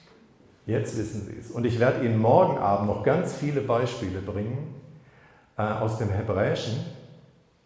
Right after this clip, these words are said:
die dann plausibel werden, wenn man weiß, ach ja, die Hebräer denken und erzählen anschaulich. Vielleicht ist Ihnen vorhin aufgefallen in dem Text,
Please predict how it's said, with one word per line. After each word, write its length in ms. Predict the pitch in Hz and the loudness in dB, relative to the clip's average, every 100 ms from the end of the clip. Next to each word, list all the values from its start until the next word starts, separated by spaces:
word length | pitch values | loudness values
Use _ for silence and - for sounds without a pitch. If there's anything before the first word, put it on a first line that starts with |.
| _ _ _ _ _ _ - - - - _ 123 | _ _ _ _ _ _ -20 -20 -20 -20 _ -4
die 220 | 113 - | -4 4
dann 500 | 127 160 196 - - - - - | 4 4 0 -4 -12 -16 -18 2
plausibel 600 | 113 110 104 165 143 107 | 4 4 4 2 2 2
werden, 320 | 104 113 110 | 2 0 0
wenn 80 | 107 | 0
man 160 | 107 | 0
weiß, 300 | 101 117 - | 0 -2 -4
ach 180 | 101 - | -8 -4
ja, 440 | 113 135 120 - - - 120 | -2 0 -2 -4 -10 -10 -6
die 60 | |
Hebräer 880 | 90 110 113 101 123 147 175 196 190 - - - _ | -4 -4 -2 -2 0 0 -4 -6 -10 -14 -20 -20 _
denken 640 | - 135 180 - 85 87 - | 0 0 -2 -6 -6 -8 -6
und 160 | 107 110 | -8 -4
erzählen 960 | 104 - - 123 120 123 127 127 131 - - - - | -6 -6 -4 -2 0 -2 -2 -4 -6 -10 -16 -20 -4
anschaulich. 720 | 113 127 - 101 92 87 87 - | -2 -2 -4 -2 -2 -4 -10 -8
Vielleicht 340 | 117 113 147 - | -2 -2 -2 -4
ist 180 | 113 | -6
Ihnen 160 | 117 110 | -6 -6
vorhin 440 | - 143 131 117 | -2 -2 -2 -2
aufgefallen 760 | 113 - - 113 - 87 101 117 | -2 -2 -4 -6 -4 -4 -4 -4
in 120 | 107 | -4
dem 180 | 95 - | -6 -6
Text, 440 | 113 113 - - | -6 -6 -8 -16